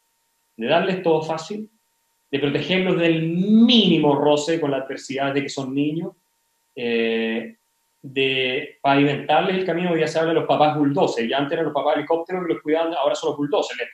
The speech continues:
les arreglan el camino para todo, para que no se tengan que esforzar en absolutamente nada. Y Jonathan Haidt, que es un psicólogo social de los más destacados en Estados Unidos, dice, "El sistema psíquico es como el sistema inmunológico del cuerpo.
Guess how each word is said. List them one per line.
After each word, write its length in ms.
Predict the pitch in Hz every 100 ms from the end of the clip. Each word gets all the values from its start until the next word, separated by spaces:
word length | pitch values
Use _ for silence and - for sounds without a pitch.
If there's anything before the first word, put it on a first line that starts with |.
| _ _
les 120 | 139
arreglan 280 | 139 165 190
el 60 | 185
camino 200 | 160 175
para 80 | 165
todo, 140 | 180
para 100 | 123
que 40 | 139
no 40 |
se 60 | 139
tengan 140 | 180
que 60 | 160
esforzar 360 | 156 170 165
en 80 | 147
absolutamente 560 | 143 143 156 175 175 180
nada. 160 | 113 - _ _ _ _ -
Y 80 | 135
Jonathan 420 | 208 208 190 185
Haidt, 140 | 190
que 60 | -
es 60 |
un 60 | 180
psicólogo 380 | 151 147 175 170
social 260 | 156 156
de 80 | 165
los 100 | 139
más 140 | 151 165
destacados 360 | 170 196 170
en 40 | 170
Estados 260 | 170 170
Unidos, 180 | 160 160
dice, 340 | 165 170 170 - _ _ -
"El 100 | 139
sistema 600 | 160 147 208 220 247 220
psíquico 880 | - 220 220 220 220 - 131 180 _ _ -
es 120 | 143
como 140 | 202
el 60 | 185
sistema 280 | 165 180 190
inmunológico 800 | 185 170 143 160 170 170 165
del 140 | 131 120
cuerpo. 360 | 208 - -